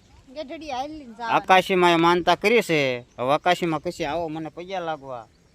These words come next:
Speaker 1: ઈ એમ કે છે કે મને આવવામાં કષ્ટી પડી તી, તો તમે વરસાદમાં ને ગારામાં આવો, તમને કષ્ટી પડે.
Speaker 2: જો,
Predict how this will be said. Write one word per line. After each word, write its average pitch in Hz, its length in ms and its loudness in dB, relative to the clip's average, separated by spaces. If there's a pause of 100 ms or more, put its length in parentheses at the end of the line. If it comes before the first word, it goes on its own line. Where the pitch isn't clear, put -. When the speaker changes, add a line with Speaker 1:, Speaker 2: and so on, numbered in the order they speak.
(200)
Speaker 1:
ઈ 392 320 -16
એમ 415 160 -16
કે 403 160 -20 (100)
છે 403 160 -16
કે 370 60 -20
મને 403 220 -16
આવવામાં 339 460 -10
કષ્ટી 392 360 -16
પડી 453 340 -6
તી, 254 180 -12 (480)
તો 262 120 -18
તમે 440 260 -6 (140)
વરસાદમાં 427 600 -4
ને 392 60 -18
ગારામાં 392 440 0
આવો, 320 120 -2
તમને 359 380 -8
કષ્ટી 262 480 -14
પડે. 214 180 -14 (1900)
Speaker 2:
જો, 135 200 0